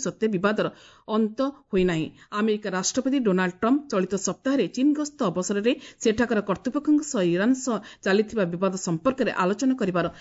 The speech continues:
ସମ୍ଭାବନା ରହିଛି। ଆଇସିସି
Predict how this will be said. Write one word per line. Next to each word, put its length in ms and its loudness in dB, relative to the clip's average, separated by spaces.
ସମ୍ଭାବନା 560 0
ରହିଛି। 360 -8
ଆଇସିସି 400 0